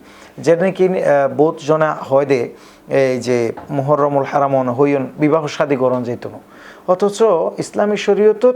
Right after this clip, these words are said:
এল্লা হন কিছু মানে নাই যে মুহররমুল হারামত মেজে যে বিবাহ শাদী গরণ যাইত না, ইল্লা হন কিছু নাই। তবে হ্যাঁ, কে কে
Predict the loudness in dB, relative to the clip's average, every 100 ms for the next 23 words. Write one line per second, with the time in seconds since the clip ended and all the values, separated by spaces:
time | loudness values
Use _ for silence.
0 | 0 -2 2 2 2 0 -8 -20 -20 -20
1 | -10 -2 0 2 0 -2 -6 -8 0 0
2 | 0 -6 -10 -4 -2 -2 -6 -4 -4 -4
3 | -8 -16 -20 -18 -8 0 2 2 0 0
4 | 2 0 0 -2 0 0 2 0 -2 -2
5 | -2 0 0 2 0 -4 -20 -20 -2 0
6 | 2 0 -2 -2 0 2 2 2 2 2
7 | 2 0 0 0 -2 0 0 0 -4 -4
8 | -2 -2 -2 -6 -8 -4 -4 -6 -16 -20
9 | -20 -2 2 2 2 2 0 -2 -6 -2
10 | 2 2 2 2 2 0